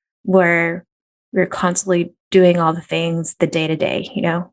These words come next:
you wake up, do what you have to do, do calls, hit the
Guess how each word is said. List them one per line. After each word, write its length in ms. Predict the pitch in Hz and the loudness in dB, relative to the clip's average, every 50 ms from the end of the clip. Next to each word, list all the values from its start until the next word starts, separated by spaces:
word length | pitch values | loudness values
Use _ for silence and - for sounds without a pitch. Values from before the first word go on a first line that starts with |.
| _ - | _ -12
you 120 | - - | -8 -2
wake 240 | - 214 214 202 208 | 0 2 2 2 2
up, 360 | 202 196 190 190 190 185 185 _ _ _ _ _ _ _ _ _ _ _ - | 4 4 4 2 2 0 -4 _ _ _ _ _ _ _ _ _ _ _ -2
do 180 | - 208 208 196 | 2 4 6 6
what 160 | 196 190 190 | 4 4 2
you 80 | 196 | 0
have 120 | 190 185 180 | 0 0 -2
to 80 | - 185 | -6 -4
do, 200 | - 185 180 175 | 0 2 2 2
do 160 | 170 165 185 | 0 -2 -6
calls, 920 | - - - - - 202 196 180 175 175 175 170 175 170 170 - - - - _ _ _ _ _ _ _ _ - | -6 -8 -6 0 2 4 4 6 4 4 4 2 2 0 -2 -6 -10 -10 -14 _ _ _ _ _ _ _ _ -10
hit 340 | 190 185 - 226 185 - - | -4 -2 0 0 0 0 2
the 260 | 190 180 180 180 - | 0 2 2 0 -4